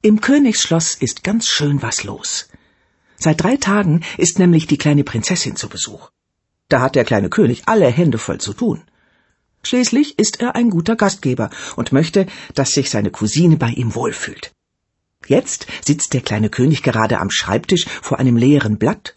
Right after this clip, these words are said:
und vielen Buntstiften. Er seufzt. „Ach ja, sehr schwierig.“ Und er schüttelt verzweifelt den Kopf.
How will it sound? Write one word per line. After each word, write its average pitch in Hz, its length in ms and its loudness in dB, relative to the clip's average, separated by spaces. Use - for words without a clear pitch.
und 127 180 -2
vielen 117 400 0
Buntstiften. - 680 -2
Er 101 160 -6
seufzt. - 760 -10
„Ach 427 340 2
ja, 254 580 0
sehr 214 380 0
schwierig.“ 262 880 -2
Und 165 180 0
er 113 100 0
schüttelt 160 340 -2
verzweifelt - 580 -2
den - 120 -10
Kopf. - 380 -8